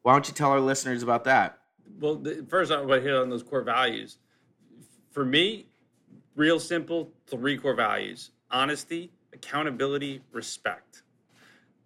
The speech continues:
Speaker 2: The, and, and it's, it's funny, it's actually something that my children taught me. They didn't know they were teaching me this, but when I set out to raise my children, those were the core values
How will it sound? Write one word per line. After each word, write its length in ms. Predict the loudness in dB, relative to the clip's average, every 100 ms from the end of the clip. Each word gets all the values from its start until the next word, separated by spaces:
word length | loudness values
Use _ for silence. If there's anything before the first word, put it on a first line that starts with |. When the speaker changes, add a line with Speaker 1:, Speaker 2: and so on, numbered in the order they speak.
| _ -2
Speaker 2:
The, 640 | 0 2 2 2 0 -4 -10 _ _ _ _ _ _ _ _ _ _ _
and, 280 | -4 -2 -4 -10 -8
and 100 | -4
it's, 140 | -2 -4 -8 _ -16
it's 160 | -16
funny, 240 | -2 0 0
it's 200 | -2 2
actually 680 | 4 4 0 -4 -2 -4 -10 _ _ _ _
something 420 | -12 -4 -4 -2 -4
that 140 | -2
my 120 | -2
children 460 | 0 2 2 0 -10
taught 260 | -12 -16 -18
me. 140 | -20 _ _ _ _
They 160 | -4 -4
didn't 140 | -2
know 120 | -2 0
they 100 | -2
were 100 | -6
teaching 340 | -16 -16 -18
me 80 | -16
this, 200 | -18 -18 _ _ -6
but 160 | -4 -2
when 220 | -2 0
I 580 | 2 4 4 0 -4 -8 _ _ _ _ _ _ _ _ _ _ _
set 320 | -16 -2 2 4
out 240 | 2 -2
to 120 | -8
raise 400 | -2 0 0 -2
my 160 | -4 -4
children, 560 | -2 -2 -2 -4 -8 -14 _ _ _
those 260 | 2 2 2
were 60 |
the 80 | -2
core 180 | 0 0
values 360 | 2 0 0